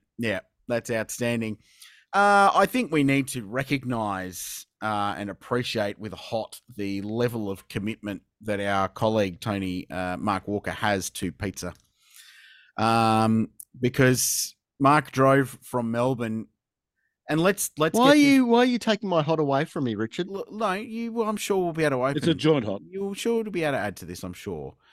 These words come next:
Speaker 1: He drove, he drove to Sydney Motorsport Park, yes, but we all know he actually went for Pizza Hut.
Speaker 2: Mm-hmm.
Speaker 3: For our friends listening on R S one, it is an eight-hour drive from Melbourne to Sydney.
Speaker 2: Oh, no, it's more than that.
Speaker 1: No, it's more than that.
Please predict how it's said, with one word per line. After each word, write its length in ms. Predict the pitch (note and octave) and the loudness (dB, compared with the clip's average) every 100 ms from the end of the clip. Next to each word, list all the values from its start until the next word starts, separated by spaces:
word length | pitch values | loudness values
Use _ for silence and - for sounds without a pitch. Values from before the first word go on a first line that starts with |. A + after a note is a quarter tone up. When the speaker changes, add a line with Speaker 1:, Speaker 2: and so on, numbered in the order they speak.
| _ _ _ _ _ _ | _ _ _ _ _ _
Speaker 1:
He 160 | E3+ F3+ | -4 0
drove, 300 | G#3+ G#3 - | 4 4 4
he 120 | G3+ | 0
drove 540 | F#3+ G3+ G#3+ A3+ G#3+ - | 2 4 4 4 0 -8
to 360 | - E3+ D3 | -4 -2 -2
Sydney 300 | C3 C#3+ B2 | -2 -6 -4
Motorsport 480 | A#2 A2 - A2 - | -4 -6 -6 -6 -6
Park, 260 | - G2 - | -4 -6 -6
yes, 220 | E2 - | -10 -10
but 220 | - A2+ | -8 -6
we 140 | B2+ B2+ | -2 0
all 180 | C#3 | 0
know 200 | C#3 A#2+ A2 | 0 0 -4
he 180 | G#2+ A2+ | -4 -4
actually 480 | B2 C3 - A#2+ | -4 -6 -6 -6
went 240 | G#2 G2+ - | -4 -6 -8
for 100 | F#2 | -12
Pizza 320 | A2 - - | -8 -8 -10
Hut. 200 | F#2 D2+ - _ _ | -14 -14 -16 _ _
Speaker 2:
Mm-hmm. 80 | A2+ F3+ | -4 2
Speaker 3:
For 60 | |
our 80 | D3 | 4
friends 300 | C3 D#3 C#3 | 4 0 0
listening 280 | C3 B2+ C3 | -2 -4 -2
on 100 | B2+ B2 | -2 0
R 220 | B2 A#2+ | 0 0
S 160 | A2+ A#2 | -2 -2
one, 180 | C3+ | -2
it 140 | E3+ C3 | -2 -4
is 140 | B2 | -4
an 120 | B2 - | -4 -4
eight-hour 460 | D#3 C3 B2+ A2 G#2 | -2 -2 -4 -2 -2
drive 420 | G#2 B2+ G2 E2 | -2 -2 -4 -6
from 280 | - F#2+ F2 | -8 -6 -2
Melbourne 240 | G2 F#2+ | 0 0
to 60 | F2+ | -4
Sydney. 280 | - D3+ G3 A#2 | -4 -4 -4 0
Speaker 2:
Oh, 140 | A2+ | 0
no, 200 | G#2+ F#2+ | 2 0
it's 160 | F#2 - | -4 -4
more 140 | F#2+ | -6
than 80 | D2 | -6
that. 140 | C#2+ - | -8 -6
Speaker 1:
No, 220 | A2 G2 | -6 -6
it's 140 | G2 | -8
more 140 | G#2 F#2+ | -10 -10
than 120 | G2 | -4
that. 180 | B2+ | -2